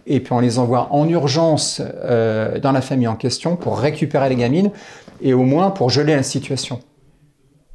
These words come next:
Au moins pour que la gamine ne soit plus abusée. Pour la placer dans un foyer de l'aide sociale à l'enfance et pour ensuite, de façon posée, avoir une audition de la victime,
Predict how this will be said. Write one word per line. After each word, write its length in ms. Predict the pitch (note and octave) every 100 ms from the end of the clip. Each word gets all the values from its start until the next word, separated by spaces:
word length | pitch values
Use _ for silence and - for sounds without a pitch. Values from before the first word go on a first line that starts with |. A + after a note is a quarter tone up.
| -
Au 60 | C#3
moins 180 | C#3 F3+
pour 180 | F3+ B2+
que 80 | C#3
la 120 | B2+
gamine 320 | B2+ D3+ F3
ne 80 | B2
soit 320 | - - -
plus 200 | - E3+
abusée. 400 | C3+ C3 A2 G2+ - - _ _ _ - - -
Pour 120 | -
la 100 | A#2
placer 380 | - C#3 - E3+
dans 200 | C#3 B2
un 60 | B2
foyer 280 | - C#3 C#3+
de 60 |
l'aide 120 | B2+
sociale 360 | - A#2+ - B2+
à 40 |
l'enfance 580 | A2 G#2+ E3+ G3 - - - _ _ _ _
et 80 | C#3
pour 220 | C3 D3
ensuite, 340 | C3+ D3 - D3
de 60 |
façon 360 | A#2 B2 - A2
posée, 540 | - - D3+ C#3+ G#3+ - - - - _ _ -
avoir 580 | C#3+ B2+ C3 C3 G#2 -
une 140 | D#3 E3
audition 580 | C#3 A#2+ - C#3 A2+ - -
de 120 | B2+
la 120 | B2
victime, 400 | A2 G#2+ - E3